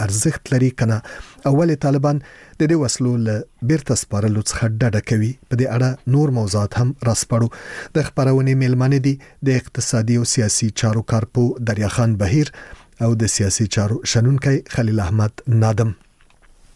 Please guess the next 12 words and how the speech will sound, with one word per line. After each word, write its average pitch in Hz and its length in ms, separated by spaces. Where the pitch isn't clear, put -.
دواړو 117 320
میلمنو 110 320
ته 120 240
ښه 110 140
راغلاست 127 360
وایم. 123 160
خبرې 127 300
له 123 400
نادم 117 280
صاحب 120 260
سره 117 140
پیلوو. 120 400